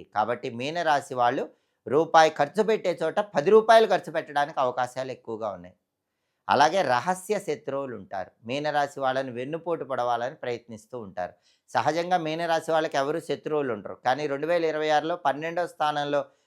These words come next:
రాహువు వల్ల శత్రువులు రహస్యంగా ఉండే అవకాశాలు ఉన్నాయి. ఆ శత్రువులు, వృధా ఖర్చులు, ఈ సమస్యల నుంచి బయటపడాలంటే మీనరాశి వాళ్ళు ఆదివారం పూట ఆవుకి ముల్లంగి తినిపించాలి.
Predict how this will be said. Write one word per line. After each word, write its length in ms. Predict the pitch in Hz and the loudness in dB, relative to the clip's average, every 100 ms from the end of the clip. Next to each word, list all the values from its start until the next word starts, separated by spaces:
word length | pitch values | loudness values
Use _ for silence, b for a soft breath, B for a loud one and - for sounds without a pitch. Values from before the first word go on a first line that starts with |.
| b - | b 4
రాహువు 400 | 127 151 175 160 | 6 6 4 4
వల్ల 220 | 147 180 | 2 2
శత్రువులు 720 | 165 - - 196 190 160 139 | 0 -2 0 0 2 2 2
రహస్యంగా 600 | 135 127 151 180 165 156 | 0 -2 -6 -8 -2 -2
ఉండే 220 | 135 120 | -2 -2
అవకాశాలు 640 | 113 107 107 101 120 123 | -2 -2 -4 -8 -8 -12
ఉన్నాయి. 220 | 98 87 _ _ _ _ _ _ _ | -14 -18 _ _ _ _ _ _ _
ఆ 120 | 120 135 | 4 4
శత్రువులు, 640 | 139 135 - 160 151 139 | 4 -2 -2 0 0 0
వృధా 480 | 139 117 113 165 170 | -2 -2 2 4 4
ఖర్చులు, 640 | - 139 - 135 131 127 _ _ _ - | 2 -4 -4 -6 -6 -10 _ _ _ -10
ఈ 80 | 135 | -6
సమస్యల 460 | 123 131 147 175 | -4 -4 -4 -6
నుంచి 260 | 165 160 151 | -6 -6 -6
బయటపడాలంటే 1000 | 123 117 110 127 123 113 110 110 165 - _ _ _ | -4 -4 -4 -2 0 -2 -4 -6 -6 -8 _ _ _
మీనరాశి 540 | 120 156 185 170 151 151 | -4 0 2 2 2 2
వాళ్ళు 220 | 143 170 | 2 6
ఆదివారం 600 | 135 139 180 185 165 147 | 8 6 6 4 4 2
పూట 240 | 131 147 | -2 0
ఆవుకి 420 | 170 135 160 175 180 | 4 6 6 2 -4
ముల్లంగి 460 | 131 123 127 131 | -6 -6 -6 -6
తినిపించాలి. 800 | 117 101 98 - - 87 90 90 | -12 -14 -16 -20 -14 -14 -14 -20